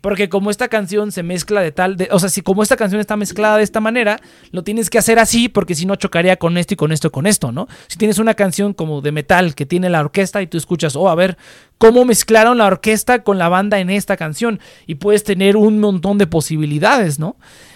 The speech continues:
Eh, y es interesante y es muy cabrón porque eso afecta l-, eh, cómo el cerebro percibe, ¿no? Hay, hay, hay, hay límites de, de, ¿cómo se llama?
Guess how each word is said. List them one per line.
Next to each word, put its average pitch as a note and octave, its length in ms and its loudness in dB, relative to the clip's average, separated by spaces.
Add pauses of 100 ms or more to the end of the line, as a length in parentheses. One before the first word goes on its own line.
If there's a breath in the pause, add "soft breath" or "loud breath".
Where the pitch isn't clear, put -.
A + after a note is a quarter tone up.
(140 soft breath)
Eh, F#3 320 4
y A#3 140 -2
es C4 160 0
interesante A3+ 800 2
y A#3 140 2
es G#3+ 160 2
muy C#4+ 180 6
cabrón B3+ 320 6
porque B3 240 -2
eso B3 140 0
afecta A#3 480 0 (320 loud breath)
l-, F#3+ 260 -2
eh, G3 220 -6
cómo A3 260 6
el A3 80 6
cerebro G3+ 480 2
percibe, F3 560 -2
¿no? D#3 160 -4
Hay, F#3 160 -2
hay, G3 160 -2
hay, F#3 220 -2
hay F#3 160 -2
límites F#3 560 -4
de, B2 420 -6
de, B2 100 -10
¿cómo D#3+ 240 -10
se D3 120 -8
llama? E3 260 -8